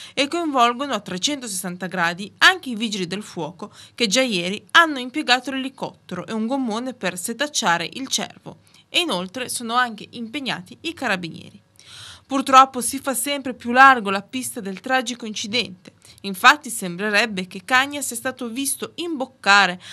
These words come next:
a bordo del suo motorino il guado che unisce Montalciata a Castelletto Cervo,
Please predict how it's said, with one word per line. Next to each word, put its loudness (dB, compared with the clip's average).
a 2
bordo 4
del -6
suo -6
motorino -6
il -6
guado 0
che -12
unisce -8
Montalciata -6
a -6
Castelletto -6
Cervo, -12